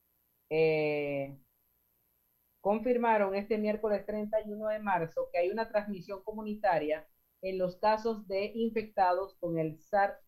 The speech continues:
cov dos P uno, conocido como la variante brasileña.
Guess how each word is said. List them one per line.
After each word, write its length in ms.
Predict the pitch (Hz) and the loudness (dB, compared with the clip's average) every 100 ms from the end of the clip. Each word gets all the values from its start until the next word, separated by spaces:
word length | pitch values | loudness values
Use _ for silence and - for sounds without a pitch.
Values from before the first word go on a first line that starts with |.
| _ | _
cov 260 | 208 214 214 _ _ _ | 0 0 -4 _ _ _
dos 480 | - 156 160 226 - _ _ | -14 -2 0 0 -4 _ _
P 380 | 214 214 220 - | 0 0 0 -2
uno, 480 | 226 180 160 202 - _ _ _ _ _ _ _ - | 0 2 -2 -6 -12 _ _ _ _ _ _ _ -4
conocido 580 | 107 233 262 254 208 220 | 2 2 2 0 2 2
como 220 | 220 190 | 2 2
la 100 | 175 | 4
variante 500 | 165 160 165 175 175 180 | 6 4 2 -4 -4 0
brasileña. 840 | 175 165 - 196 226 196 147 127 | 2 0 -2 -4 -4 -4 -8 -10